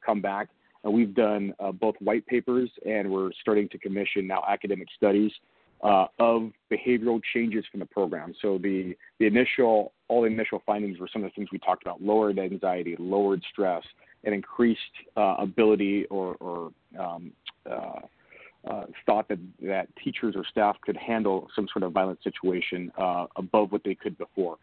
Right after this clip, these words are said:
So there's been a number of behavioral changes that we've studied. We've had school shootings, unfortunately, at some of our schools. So we've been able to, to, to go back and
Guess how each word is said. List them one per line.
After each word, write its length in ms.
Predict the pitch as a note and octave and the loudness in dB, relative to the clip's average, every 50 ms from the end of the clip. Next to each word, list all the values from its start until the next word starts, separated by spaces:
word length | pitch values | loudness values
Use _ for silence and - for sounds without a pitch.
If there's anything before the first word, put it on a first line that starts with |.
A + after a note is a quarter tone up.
| _ - - - - _ - | _ -20 -20 -20 -20 _ -4
So 80 | - A#2 | -2 -2
there's 140 | A#2 G#2+ | 0 2
been 140 | F#2+ C3 B2+ | 2 2 2
a 40 | B2+ | 2
number 320 | A#2+ C3 B2+ A#2 A#2 A2+ | 2 0 0 0 0 0
of 160 | - G#2+ G2+ F2+ | 0 -2 -4 -4
behavioral 520 | E2+ G2 - A2+ A#2+ A#2+ A#2+ C3 B2 A#2+ | -4 -6 -2 -2 0 0 2 0 0 0
changes 380 | - - B2 A#2+ A2+ B2 A2 G2+ | -2 -4 -4 -2 -2 -2 -2 -2
that 120 | G#2+ - | -2 -2
we've 140 | G2 G2 F#2+ - - | -2 -4 -6 -6 -4
studied. 320 | - A2+ G#2+ G#2+ G#2+ F#2+ | -2 0 0 0 0 -2
We've 140 | G2+ G2 - | -4 -4 -4
had 280 | G#2+ G2+ G2+ G2 F#2+ - _ - - - | -4 -4 -4 -4 -6 -10 _ -20 -20 -10
school 200 | - - A2 G#2+ - - | -4 -2 -2 -2 -2 0
shootings, 260 | - A#2 A#2+ B2 A#2+ | 0 2 4 2 2
unfortunately, 540 | A#2 A#2 A2+ - B2+ A#2 - - B2 A#2 G#2+ | 2 0 -2 0 0 0 0 0 0 0 0
at 60 | - - | 0 0
some 120 | - A#2 | 0 0
of 80 | A2 G#2 | 2 4
our 120 | G#2+ G2+ G2 | 4 2 2
schools. 340 | - - A#2 A2+ A2+ G#2+ - | 2 2 4 4 4 4 2
So 80 | - G#2 | 0 0
we've 120 | G#2 F#2 | 0 2
been 120 | F2+ G2+ | 4 4
able 180 | G#2+ A2 A2 A2 | 4 4 4 4
to, 160 | G2+ G2 F2+ - - - | 2 0 0 -2 -6 -4
to, 180 | G#2 F#2+ E2+ - - | -4 -4 -4 -6 -8
to 60 | A2 | -6
go 200 | F#2+ - A2+ A2 | -2 2 2 2
back 360 | F#2+ - G#2+ G#2+ A2 A#2 - | 4 4 2 2 2 0 -4
and 80 | G#2 | -10